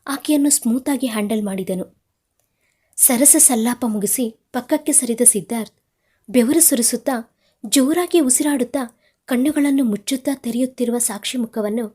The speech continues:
ಕೈಗೆ ತೆಗೆದುಕೊಂಡು, ಹಣೆಯ ಮೇಲೆ ಬಿದ್ದಿರುವ ಮುಂಗೂರಲನ್ನು ಕಿವಿ ಹಿಂದಕ್ಕೆ ತಳ್ಳಿ, ಮುಖದ ಮೇಲೆ ಸ್ವೀಟ್ ಕಿಸ್ಸುಗಳು ಕೊಡುತ್ತಾ, "ಹಾಲು ಅಥವಾ ಜ್ಯೂಸ್ ಏನಾದ್ರೂ ತಗೊಂಡ್ ಬರ್ಲಾ?"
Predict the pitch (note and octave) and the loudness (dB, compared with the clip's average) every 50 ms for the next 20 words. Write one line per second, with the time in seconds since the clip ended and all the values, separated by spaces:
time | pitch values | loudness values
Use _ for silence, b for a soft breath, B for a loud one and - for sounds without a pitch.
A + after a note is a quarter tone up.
0 | _ _ - A#3 B3 A#3+ C#4+ C#4 C4 A3+ G#3+ G#3+ G#3+ - A3+ G3+ G3 A#3 A3 G3 | _ _ -6 -4 -4 -4 -4 -4 -4 -4 -2 -4 -4 -4 -6 -6 -4 -4 -4 -6
1 | - _ _ _ _ _ _ _ _ _ _ _ _ - A#3+ C4 D4 D#4 F4 D#4+ | -8 _ _ _ _ _ _ _ _ _ _ _ _ -4 -2 0 2 2 2 2
2 | D4+ C#4+ C#4 C#4 C#4+ - A#3+ F#3+ - - C4 C4 C4 B3+ G#3+ G#3 A3 A#3 A3+ C4 | 2 0 0 0 -2 -2 -4 -4 -2 0 0 2 2 2 2 0 -2 -2 -2 -2
3 | C#4 C4 B3+ A3+ G#3+ G#3 G#3+ A#3+ A3+ A3 b b b b b b b _ - C#4 | -2 0 0 -2 -2 0 -2 -2 -4 -4 b b b b b b b _ -4 0
4 | C4+ D#4+ D#4+ D4 C4+ B3+ B3+ B3+ B3+ - B3+ B3+ A#3+ A3 G#3 A#3 A#3+ G#3+ - _ | 2 2 4 4 2 0 -2 -2 -4 -6 -4 -4 -4 -4 -2 -4 -4 -6 -8 _
5 | _ _ _ _ _ _ _ _ - A#3 A3+ - D#4 D#4+ D#4 C#4+ C#4 C#4 C4 C4+ | _ _ _ _ _ _ _ _ -10 -6 -4 -2 -2 0 0 0 0 0 0 0
6 | B3+ - - B3+ C4+ - - - B3 B3 - B3 A3+ A3+ G#3+ A3 A3 - G#3 G3 | -2 -2 -2 -4 -6 -6 -6 -2 0 0 0 2 0 0 0 -2 -2 -2 -4 -4
7 | F#3+ - - A3+ G#3 G3+ _ _ _ _ _ _ _ _ _ _ _ _ _ _ | -4 -6 -8 -10 -10 -12 _ _ _ _ _ _ _ _ _ _ _ _ _ _
8 | _ _ - G3+ G#3 A3+ C#4+ C#4+ C4 C4+ B3+ - C#4 C#4 - - A#3 B3 C4+ - | _ _ -8 -6 -4 -2 -2 -2 -2 -4 -2 0 0 0 0 0 0 2 2 2
9 | - C4+ A#3+ B3 B3 B3 B3 A#3 A#3 G3+ G#3 A3 A#3+ A3 A3 G3 F#3 F3+ F3 G3 | 2 2 0 0 0 0 0 0 0 -2 -2 -2 -2 0 -2 -2 -2 -4 -6 -8
10 | - _ | -10 _